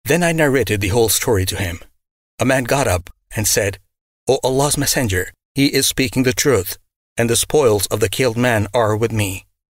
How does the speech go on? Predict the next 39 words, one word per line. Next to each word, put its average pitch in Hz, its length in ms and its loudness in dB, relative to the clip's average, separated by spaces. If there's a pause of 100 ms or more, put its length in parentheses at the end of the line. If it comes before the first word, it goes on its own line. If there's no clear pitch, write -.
(160)
So - 140 0
please 170 260 2
compensate 123 520 -2
him 101 300 0
on 117 200 0
my 113 180 2
behalf." 92 460 -2 (600)
On 101 140 -2
that, 120 300 0 (500)
Abu 139 180 2
Bakr 156 220 -2
as-Siddiq 131 540 0
said, - 300 -2 (500)
"No, 117 420 0 (340)
by 113 160 2
Allah, 123 380 2 (360)
he, 107 360 -2 (120)
that 160 200 0
is, 101 260 -2
Allah's 127 360 0
Messenger, 123 380 0
peace 127 220 -2
be 127 100 -2
upon 123 240 0
him, 117 180 -2 (100)
will 113 180 0
not 139 280 0
agree 131 320 0
to 110 120 -2
give 104 240 -2
you 117 120 0
the 120 100 0
spoils 98 520 0
gained 107 340 0
by 113 160 2
one 117 240 2
of 113 180 -2
Allah's 117 480 2
lions, 92 520 0